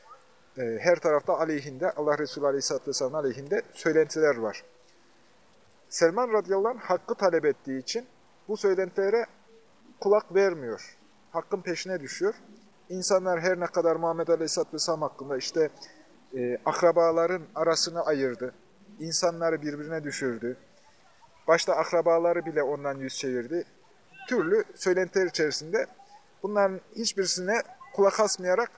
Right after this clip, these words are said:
topladığı hurmalardan, çalıştığı,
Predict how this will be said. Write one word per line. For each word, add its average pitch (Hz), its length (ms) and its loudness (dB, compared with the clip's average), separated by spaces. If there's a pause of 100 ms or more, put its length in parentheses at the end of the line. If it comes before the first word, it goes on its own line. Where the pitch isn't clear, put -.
(720)
topladığı 208 460 2
hurmalardan, 185 760 0 (1080)
çalıştığı, 160 720 0